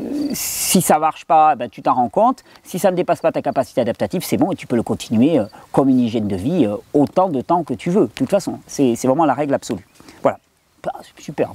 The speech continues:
petite première question. Si je l'ai fait toute à cette vitesse-là, on est bon pour les dix minutes. Euh, Elodie,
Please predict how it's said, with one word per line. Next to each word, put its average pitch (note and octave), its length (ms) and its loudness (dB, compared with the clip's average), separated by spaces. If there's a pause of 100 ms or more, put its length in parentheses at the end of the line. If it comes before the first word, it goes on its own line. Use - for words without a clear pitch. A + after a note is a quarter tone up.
petite B2+ 220 -6
première C#3 240 2
question. C3+ 200 -4
Si G#2+ 100 -2
je C#3+ 40 6
l'ai D#3 100 4
fait D#3+ 120 0
toute E3+ 160 -2
à D3+ 80 4
cette C3+ 140 -4
vitesse-là, C#3 420 0
on F#3 60 0
est C3+ 80 2
bon D#3+ 120 0
pour E3 140 -6
les D3 80 0
dix D3 100 -2
minutes. A#2+ 300 0 (880)
Euh, E3 760 4 (160)
Elodie, G3 440 2